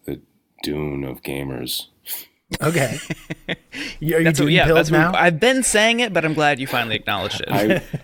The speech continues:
Speaker 1: I didn't. I, I was a little. I felt a little nervous about admitting that in front of
Speaker 3: <laughs>
Speaker 1: everybody, but <laughs>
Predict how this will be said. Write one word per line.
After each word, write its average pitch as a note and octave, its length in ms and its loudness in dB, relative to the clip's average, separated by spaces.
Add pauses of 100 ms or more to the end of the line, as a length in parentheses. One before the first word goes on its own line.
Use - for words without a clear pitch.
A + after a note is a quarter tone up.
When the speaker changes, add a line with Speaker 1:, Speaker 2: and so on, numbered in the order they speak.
(240)
Speaker 1:
I G#2+ 100 0
didn't. C3 360 2
I, G2+ 180 2
I G2 120 4
was G2 160 -2
a G#2+ 40 0
little. A2 160 2
I G#2 100 -2
felt A2+ 220 -2
a A2 40 0
little G#2 200 2
nervous F#2+ 480 0
about F#2+ 280 -2
admitting G2 420 -2
that G#2 320 0
in G2 120 -6
front G#2 320 0
of - 120 -2
Speaker 3:
<laughs> - 20 -4
Speaker 1:
everybody, G#2 520 0
but E2+ 320 -4 (960)
<laughs> - 0 -